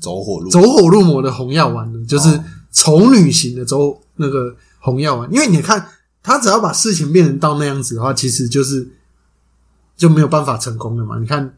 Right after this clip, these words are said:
Speaker 2: 马上就被封锁干嘛的，
Speaker 1: 嗯。
Speaker 2: 不是一滴血，一把，<laughs> 一把刀开局。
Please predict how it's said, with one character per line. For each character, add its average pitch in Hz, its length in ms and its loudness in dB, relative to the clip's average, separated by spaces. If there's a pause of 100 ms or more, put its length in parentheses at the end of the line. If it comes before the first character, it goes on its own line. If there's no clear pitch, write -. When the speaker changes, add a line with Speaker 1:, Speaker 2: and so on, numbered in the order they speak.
Speaker 2:
马 113 120 -6
上 117 100 -2
就 139 120 0
被 139 80 0
封 127 240 -6
锁 120 200 -8
干 120 140 -6
嘛 113 160 -8
的， 127 80 -10
Speaker 1:
嗯。 - 160 -10 (140)
Speaker 2:
不 160 80 0
是 160 120 2
一 202 120 0
滴 180 180 4
血， 165 180 2
一 165 140 0
把， 165 440 0
<laughs> - 40 -4 (300)
一 202 80 4
把 135 180 -2
刀 180 580 -2
开 160 200 0
局。 143 440 -2